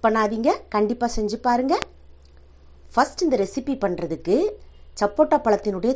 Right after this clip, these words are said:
தோலை நீக்கிக்கிடலாம். நல்ல பழுத்த பழமா பார்த்து எடுத்துக்கோங்க. ஒருவேளை அழுகுன பழம் இருந்துச்சு அப்படின்னா ஜூஸ் போடுறதுக்கு நீங்க அதை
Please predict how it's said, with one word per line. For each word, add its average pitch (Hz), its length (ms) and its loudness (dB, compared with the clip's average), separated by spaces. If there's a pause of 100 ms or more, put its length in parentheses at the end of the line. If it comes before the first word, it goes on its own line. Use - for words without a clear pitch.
(120)
தோலை 262 380 6
நீக்கிக்கிடலாம். 175 640 0 (340)
நல்ல 214 140 4 (100)
பழுத்த 277 400 6
பழமா 247 280 4 (100)
பார்த்து 190 300 2
எடுத்துக்கோங்க. 175 480 0 (340)
ஒருவேளை 233 320 4 (100)
அழுகுன 269 360 2 (100)
பழம் 196 280 4
இருந்துச்சு 202 420 -2
அப்படின்னா 151 260 -4 (140)
ஜூஸ் 262 260 -4
போடுறதுக்கு 185 420 -2
நீங்க 208 160 0
அதை 156 100 -2